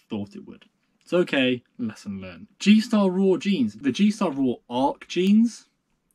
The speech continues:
this is what they are. When you hold them up, they kind of, like, bow in like an arc. They're the ones to look out, look out for. I paid three pounds for these at a car boot sale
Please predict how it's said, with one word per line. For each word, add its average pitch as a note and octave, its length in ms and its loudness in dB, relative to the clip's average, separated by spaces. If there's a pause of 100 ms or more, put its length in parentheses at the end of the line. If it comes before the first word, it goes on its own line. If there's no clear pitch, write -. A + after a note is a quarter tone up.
this B2+ 80 -10
is A2+ 40 -12
what G#2 140 -12
they G#2+ 120 -8
are. G2 160 -8
When A#2 140 -2
you A2+ 60 -2
hold C#3 240 -4
them B2 120 0
up, B2 160 -2
they C3 100 -10
kind B2 200 -6
of, A2+ 80 -8
like, G2+ 180 -12 (200)
bow A#2+ 220 -2
in C3 180 0
like C3 160 -8
an G#2+ 60 -8
arc. C#3 400 -6 (440)
They're D#3+ 360 -2
the F#3 80 2
ones F3+ 220 -2
to F3 60 -6
look D#3+ 140 -4
out, E3 140 -8
look E3+ 160 -8
out F3+ 140 -6
for. A3 260 -2 (920)
I - 40 -20
paid B2+ 180 -4
three F#3 280 0
pounds D4+ 300 -6
for - 80 -14
these A2 200 -4
at - 80 -14
a - 40 -16
car A#2 180 -10
boot A2 160 -10
sale G#2 380 -10